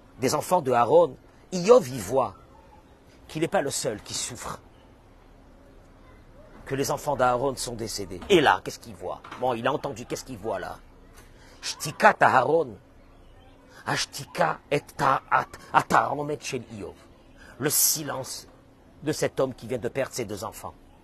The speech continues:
a éteint la plainte de Iov. Iov qui est en train de se plaindre, d'un seul coup cette plainte s'est éteinte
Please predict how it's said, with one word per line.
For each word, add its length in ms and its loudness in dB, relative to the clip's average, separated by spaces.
a 140 6
éteint 360 0
la 140 6
plainte 680 -4
de 140 -2
Iov. 480 -4
Iov 300 6
qui 100 -4
est 100 -2
en 80 0
train 140 -8
de 60 -10
se 140 -2
plaindre, 420 -4
d'un 100 -4
seul 180 -2
coup 140 -8
cette 220 -2
plainte 260 -8
s'est 140 -8
éteinte 300 -8